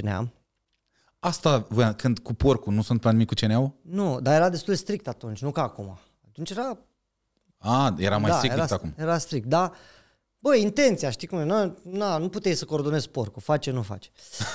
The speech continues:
Speaker 1: Um,
Speaker 2: Da, așa e.
Speaker 1: și având o relație bună cu C N A-ul, tot timpul oamenii ne-au pus, uh, ne-au dat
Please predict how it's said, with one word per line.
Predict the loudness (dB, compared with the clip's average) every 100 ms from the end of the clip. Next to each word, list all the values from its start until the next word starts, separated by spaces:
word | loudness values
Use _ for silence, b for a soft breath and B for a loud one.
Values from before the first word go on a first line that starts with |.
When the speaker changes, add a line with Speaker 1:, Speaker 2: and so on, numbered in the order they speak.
| B -4 -4 2
Speaker 1:
Um, | 4 6 6 4 2 4
Speaker 2:
Da, | 2
așa | 2 0
e. | 0 -2 0 2
Speaker 1:
și | 4 2 4 4 2 0 -2
având | 0 2 2
o |
relație | 4 4 2 -2
bună | -2 -2
cu | -2
C |
N | 0
A-ul, | 2 0
tot | 0 0
timpul | 0 2
oamenii | 2 2 2
ne-au | 2 2
pus, | 0 0 -2 -6 -14 -6
uh, | 0 4 4 4 2 0 -8 _ _ _ _ _ _
ne-au | -4 0 2 2 2 2 0 -4
dat | -14 -2 -2 -2